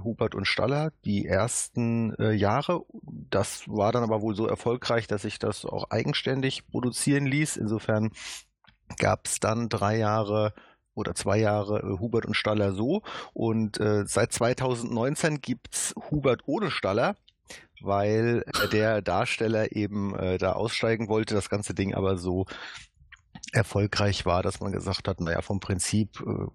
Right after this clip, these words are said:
funktioniert das auch ohne den einen, äh, ist ja ein gan-, ganzer Kosmos, äh, haben die da ja geschaffen, in Wolfratshausen, ja. Ähm, <clears throat> es geht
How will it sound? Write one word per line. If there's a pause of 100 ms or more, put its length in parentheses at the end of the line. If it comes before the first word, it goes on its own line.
(120)
funktioniert
das
auch
ohne
den
einen,
äh,
ist
ja (880)
ein
gan-,
ganzer
Kosmos,
äh,
haben
die
da
ja
geschaffen,
in
Wolfratshausen,
ja. (400)
Ähm, (180)
<clears throat>
es
geht